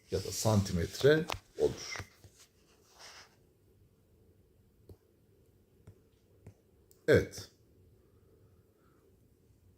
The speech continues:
Yedinci sorumuz yine dairede alan sorusu. Bir bakalım verilenlere. A B C D dikdörtgen, A ve B merkezli eş daireler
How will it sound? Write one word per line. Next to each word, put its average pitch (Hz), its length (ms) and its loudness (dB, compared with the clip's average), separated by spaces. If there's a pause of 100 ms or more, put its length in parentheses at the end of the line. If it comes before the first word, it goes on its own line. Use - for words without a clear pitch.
(340)
Yedinci 165 380 12
sorumuz 127 680 6
yine 151 440 6 (640)
dairede 147 760 12
alan 131 480 6
sorusu. 139 760 2
Bir 196 120 6
bakalım 185 440 12
verilenlere. 117 760 6 (1120)
A 170 240 12
B 180 200 12
C 170 200 10
D 165 200 6
dikdörtgen, 135 720 4 (180)
A 170 380 10
ve 175 440 10
B 156 320 10
merkezli 151 1000 6
eş 170 360 8
daireler 139 720 10